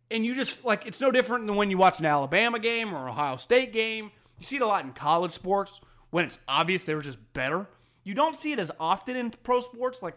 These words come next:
the Warriors have that right now. I used to go to Warriors games before even Steve Kerr got here, like, when Mark Jackson was there.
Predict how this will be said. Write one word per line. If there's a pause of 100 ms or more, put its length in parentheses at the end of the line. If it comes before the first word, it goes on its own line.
(140)
the
Warriors
have
that
right
now. (580)
I
used
to
go
to
Warriors
games (420)
before
even
Steve
Kerr
got
here,
like,
when
Mark
Jackson
was
there.